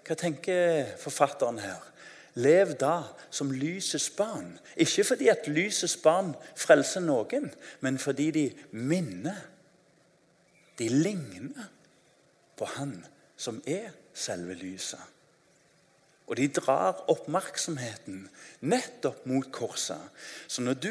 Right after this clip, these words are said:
og jeg, dette er farlig, vet du, for plutselig så kan det misforstås, men når du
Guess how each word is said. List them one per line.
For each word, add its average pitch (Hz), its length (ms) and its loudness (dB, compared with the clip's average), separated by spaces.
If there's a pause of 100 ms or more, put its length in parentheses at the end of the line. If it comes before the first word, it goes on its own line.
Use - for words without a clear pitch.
(160)
og 240 140 12
jeg, 202 320 10 (300)
dette 135 200 10
er 180 80 8
farlig, 180 400 6
vet 131 220 4
du, 107 100 4
for 135 160 -2
plutselig 160 480 0
så - 160 -6
kan 156 240 0
det 151 80 4
misforstås, 143 720 -2 (320)
men 127 160 2
når 147 160 4
du 214 80 -2